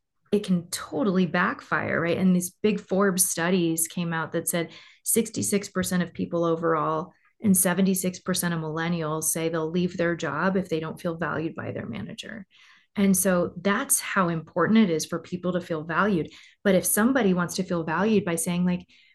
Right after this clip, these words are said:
"Ask me how my weekend went with my mom. You knew I was visiting her. And how did you not ask me?" Somebody else might say,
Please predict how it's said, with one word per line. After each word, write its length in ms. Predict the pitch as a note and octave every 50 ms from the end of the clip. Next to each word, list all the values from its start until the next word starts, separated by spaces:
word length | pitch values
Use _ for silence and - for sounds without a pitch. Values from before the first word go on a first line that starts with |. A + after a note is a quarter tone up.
| _ _ _ _ _ _ _ -
"Ask 280 | - C4 C#4 - - D4
me 100 | C4+ B3 -
how 140 | A#3+ A#3+ A3+
my 160 | A3+ A3 G#3
weekend 340 | G#3 G3+ G#3 G#3 G#3 A#3 G#3+
went 140 | G#3 G#3 -
with 120 | - -
my 100 | F#3 E3+
mom. 500 | D#3 D3+ D#3 E3+ G#3+ A#3+ G3 D#3 C#3+ D#3
You 100 | F3 F#3
knew 180 | F#3 G#3 A3+ B3+
I 120 | B3+ B3
was 120 | A#3 - -
visiting 400 | F#3+ G3+ G3+ - C#4 C4 A3+ F#3+
her. 380 | E3 E3 D#3+ D3+ D#3 F3 G3+
And 260 | G#3 - G3 G3+ G3
how 160 | F#3+ - - B3
did 160 | C4+ A#3+ A#3+
you 60 | B3
not 160 | B3+ B3 A#3+
ask 320 | B3 B3+ D4 D4 C#4+ - F3+
me?" 160 | D3 F3 - - - - - -
Somebody 320 | - B3 A3+ G#3+ G3+ G3+
else 180 | G#3+ B3 A#3+ -
might 220 | G3+ F3+ F3 F3+
say, 240 | - F3+ E3 D3+